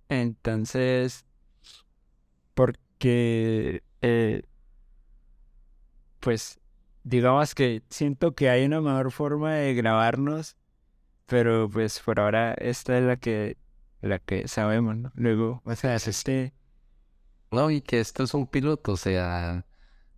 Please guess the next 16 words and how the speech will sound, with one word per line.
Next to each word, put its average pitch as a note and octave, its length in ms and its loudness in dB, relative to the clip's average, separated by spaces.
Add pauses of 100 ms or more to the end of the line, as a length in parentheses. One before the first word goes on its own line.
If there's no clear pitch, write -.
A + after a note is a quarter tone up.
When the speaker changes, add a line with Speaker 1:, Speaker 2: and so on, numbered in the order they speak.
(160)
Speaker 2:
detrás G2+ 360 0
de A2+ 140 2
eso, - 180 -6
pues, B2 180 -2
solamente G#2+ 480 -2
estamos A2 640 -2
hablando, G#2 540 2
n-, G2+ 240 0
no F#2+ 300 0
hay F#2+ 140 -2
como, G2 640 -4 (840)
sí, B2 400 0
no G2+ 140 0
tenemos G2 380 -2
un G2 140 0
guión, A2+ 800 0